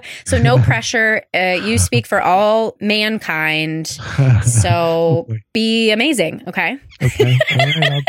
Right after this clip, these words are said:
Speaker 2: do that.
Speaker 1: <laughs> So why don't you start out being amazing and telling us who you are and what you do?
Speaker 2: Oh boy. All right. My name is Guy McPherson, and I think probably most notably for this podcast, I'm founder of the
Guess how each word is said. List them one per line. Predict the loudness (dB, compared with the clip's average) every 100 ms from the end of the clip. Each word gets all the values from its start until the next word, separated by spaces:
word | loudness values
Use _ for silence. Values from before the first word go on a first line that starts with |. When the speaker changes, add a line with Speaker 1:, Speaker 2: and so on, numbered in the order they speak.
| -2
Speaker 2:
do | 2
that. | 2 0 -2
Speaker 1:
<laughs> |
So | -2
why | 0 0
don't | 0
you | -4
start | -4 -2 0
out | -2
being | 0 0
amazing | 2 0 -2 -4
and | -4
telling | -4 -2 -2
us | -4 -6
who | -4 -4
you | -2 -2
are | -2 -2
and | -2 -2
what | -2 -2
you | -4
do? | -2 -2 -2 -6 _ _ _ _ -4
Speaker 2:
Oh | 0
boy. | 2 2 0 -2
All | 0
right. | 0 0
My | 2
name | 4 4 0 0
is | 2 4 4 4 2
Guy | 2 2
McPherson, | 0 -2 -4 2 4 4 2
and | 4 4 4 2
I | 2
think | 2 0
probably | 2 0 2 -2 -2 _ _ _ 0
most | 2 2 -2 -14 -2
notably | 2 4 4 0
for | 0 0
this | 0
podcast, | 0 -2 -2 0 2 2 0 0
I'm | 2 6 6 6 4 2 0 0
founder | 2 4 6 4 4
of | 4 4 4 2
the | -2 0 2